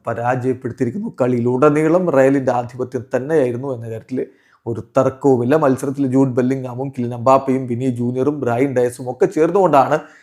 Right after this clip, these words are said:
റയൽ മാഡ്രിഡിൻ്റെ മുന്നേറ്റങ്ങൾ നയിച്ചുകൊണ്ടിരുന്നത്. ആദ്യ പകുതിയിലും നല്ല രൂപത്തിലുള്ള ആധിപത്യം റയൽ മാഡ്രിഡ് പുലർത്തിയെങ്കിലും പന്ത് വലയിലേക്ക് കടന്നില്ല, ഗോളായി മാറിയില്ല. അങ്ങനെ ഇരിക്കെയാണ് രണ്ടാം പകുതിയിൽ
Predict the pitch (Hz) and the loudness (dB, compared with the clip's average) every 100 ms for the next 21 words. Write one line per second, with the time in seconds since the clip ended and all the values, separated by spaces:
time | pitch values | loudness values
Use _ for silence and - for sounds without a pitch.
0 | _ - 120 123 135 127 120 120 117 117 | _ -8 -2 0 0 0 -2 -6 -8 -8
1 | 120 131 131 117 117 113 117 120 135 127 | -4 -4 -4 -10 -8 -8 -8 -6 -6 -4
2 | 131 127 143 139 120 120 117 131 131 131 | -6 -4 -4 -4 -8 -8 -4 -4 -2 -4
3 | 123 127 147 147 143 - _ _ - 143 | -2 2 4 4 0 -6 _ _ -2 0
4 | 208 240 208 156 147 143 135 131 131 135 | 4 4 6 2 0 -2 0 0 -2 -4
5 | 135 127 127 117 117 123 123 123 120 117 | -4 -4 -6 -4 -2 -2 -2 -4 -4 -6
6 | 117 _ 123 120 123 139 127 113 123 156 | -8 _ -6 -6 -4 -2 -2 -4 -10 -12
7 | _ 123 139 180 190 - - _ 127 131 | _ -10 -2 2 2 0 -18 _ 0 4
8 | 131 127 120 120 117 117 _ - 120 117 | 4 4 0 -4 -6 -8 _ -6 -4 -4
9 | 127 135 123 123 151 160 127 117 117 120 | -2 -2 0 2 4 4 2 -4 -4 -4
10 | 123 175 - - 156 170 143 127 147 120 | -2 -4 -6 -8 -4 0 0 0 0 0
11 | - - - _ _ 127 135 143 170 147 | -2 -8 -12 _ _ -2 2 4 2 0
12 | - 131 127 123 | -4 -2 0 -2